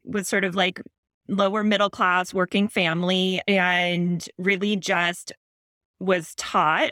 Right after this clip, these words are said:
or, you know, the environment that I was raised in was you work really hard and you can work hard and accomplish anything that you want in life. And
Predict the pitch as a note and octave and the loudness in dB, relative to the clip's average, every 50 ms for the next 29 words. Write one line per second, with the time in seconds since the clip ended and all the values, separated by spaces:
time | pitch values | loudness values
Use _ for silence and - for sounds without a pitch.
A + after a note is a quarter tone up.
0 | - G#3 G3 F#3 F#3+ F#3 - - G#3 G3 F#3 F3 E3 E3 E3 C#3 F3+ E3+ E3 E3 | 0 2 2 2 2 0 0 0 0 2 2 2 2 0 2 2 2 2 2 2
1 | E3 - - F#3 F#3 F3+ E3 E3 F3+ F#3 F#3+ F#3+ F#3+ F#3 E3 - F3+ E3+ E3+ E3+ | 0 0 0 0 2 2 2 2 0 0 0 0 -2 -2 0 -2 -2 -2 -2 -4
2 | E3+ D#3 F#3+ G3 G#3 G3+ - F#3+ F3+ E3 F3 F3+ E3+ E3 E3+ D3 - - _ _ | -4 -2 0 0 0 0 0 -2 -2 0 0 0 0 0 -2 -4 -8 -12 _ _
3 | _ _ - G3 G3+ F#3 F#3+ F3+ - G3 F#3+ F#3+ G3 F3+ - - - - G3 F#3 | _ _ -6 -4 0 2 0 0 0 -2 -2 -2 -2 -2 0 0 0 2 2 2
4 | F#3 F3+ F3+ - - F#3 F3+ F3 F3 E3+ E3 F3+ F3+ - - F#3+ F3 F#3 G3+ G#3+ | 0 0 -2 -2 -2 -2 0 0 0 -2 -2 -4 -4 -4 -4 -4 -2 -2 -2 -2
5 | - - G3 F#3 F#3 F#3 F3+ - - F3 E3+ E3+ - - F3+ F3 - D#3+ - - | -2 -2 0 0 2 0 0 -2 -4 -4 -4 -6 -4 -4 -4 -2 -2 -4 -4 -4
6 | D#3+ D#3+ D#3 - - D#3+ - - - - F3 D3+ - - - - - - - - | -6 -6 -6 -6 -6 -6 -6 -6 -6 -8 -8 -8 -6 -6 -8 -6 -6 -6 -6 -6
7 | - F#3+ - _ _ _ _ _ _ - - G3 F3+ F3 F3 F3 F3 F3+ F3+ F3 | -6 -10 -12 _ _ _ _ _ _ -6 -4 -2 -2 -2 -2 -2 -2 -4 -4 -4
8 | F3 D#3+ - | -6 -6 -8